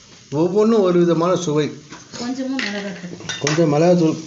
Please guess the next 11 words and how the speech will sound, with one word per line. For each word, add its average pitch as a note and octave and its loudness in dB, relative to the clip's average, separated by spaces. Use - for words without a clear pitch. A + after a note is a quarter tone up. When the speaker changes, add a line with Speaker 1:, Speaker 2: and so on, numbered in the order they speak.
Speaker 1:
போட்டிருப்போம். C#3 0
இது D3 2
கொஞ்சம் D#3 2
காரம் E3+ 4
தான், F#3 0
கொஞ்சம் D3+ 2
லைட்டா D3 0
மிளகாத்தூள் C#3+ 0
போட்டுப்போம். B2+ -2
Speaker 2:
நம்ம F#3+ -12
தான் G#3+ -14